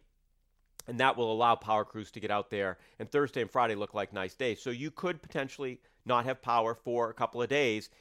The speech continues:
in this type of situation, uh, because it's, it's gonna be tree damage, and tree damage,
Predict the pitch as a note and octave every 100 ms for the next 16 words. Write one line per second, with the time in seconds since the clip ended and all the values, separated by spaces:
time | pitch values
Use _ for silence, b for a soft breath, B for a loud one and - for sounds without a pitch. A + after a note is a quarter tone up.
0 | b - B2 A#2+ A2 B2 G#2+ A2 G#2+ -
1 | A2 A#2+ A2 A2+ G2 b b b - G2
2 | F#2+ - A#2+ D3 B2 - - A#2+ - -
3 | A#2 C3+ A#2+ G#2+ - - F#3 C#3+ A2+ G2+
4 | G2 F#2+ - b b b b F#2+ - E3
5 | D#3+ C3+ A#2+ A#2 G2 -